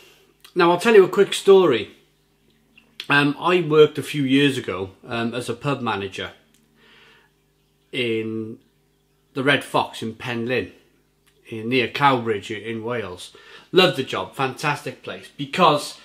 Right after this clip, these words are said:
um, I was left in charge. I was like a bar manager. I didn't have too much to do with the restaurant side of it, so I was kind of bar manager. And we had this guy who come in, his name was Andy.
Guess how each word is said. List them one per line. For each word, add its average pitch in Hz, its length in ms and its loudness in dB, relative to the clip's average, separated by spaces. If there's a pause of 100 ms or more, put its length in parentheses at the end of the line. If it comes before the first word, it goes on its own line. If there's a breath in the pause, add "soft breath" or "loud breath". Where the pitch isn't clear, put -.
(320 loud breath)
um, 139 440 0
I 165 100 4
was 151 160 -2
left 143 200 -2
in 127 120 -6
charge. 120 320 -2
I 135 100 -4
was 196 100 -4
like 214 120 -4
a 131 60 -6
bar 113 360 2
manager. 104 420 -6
I 113 220 -2 (180)
didn't 131 200 0
have 117 160 -6
too 131 240 -2
much 113 320 -6
to 110 60 -12
do 113 140 -8
with 107 120 -6
the 107 80 -8
restaurant 101 580 -6
side 104 300 -8
of 101 80 -16
it, 98 120 -16
so 113 240 -6 (520 loud breath)
I 165 80 2
was 151 160 -2
kind 135 240 -2
of - 260 -12
bar 120 260 2
manager. 98 500 -10 (300 loud breath)
And 147 120 2
we 185 80 10
had 220 220 4
this 185 140 2
guy 120 300 -2
who 123 100 -4
come 131 240 -4
in, 113 120 0
his 120 140 -4
name 165 200 8
was 135 120 0
Andy. 127 600 -2